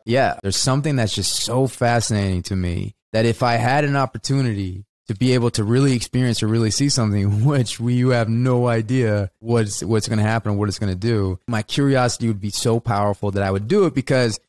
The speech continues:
you know, you do it and then they, they probe you and then they kill you. Um, and <laughs> that's, that's the, you know, and that's the, the downside. But what would be more painful, like, being, you know, a ninety-year-old person in your bed and being like, "God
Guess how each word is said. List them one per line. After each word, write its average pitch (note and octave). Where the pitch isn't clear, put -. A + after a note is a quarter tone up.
you C3+
know, C3
you A#2+
do D#3
it C3+
and B2
then A#2+
they, A2+
they A2
probe C3
you B2+
and A2+
then G#2+
they G2
kill C#3
you. G2
Um, G#2+
and C3
<laughs> -
that's, C3+
that's G#3
the, F3
you D#3+
know, C#3
and C#3
that's D3+
the, C#3+
the B2+
downside. C3
But F#3+
what D#3
would E3
be D#3
more C#3+
painful, D#3
like, A2
being, B2+
you B2
know, G#2+
a G#2+
ninety-year-old B2+
person C3+
in A2
your G#2
bed C3
and A2
being G#2+
like, G2
"God C3+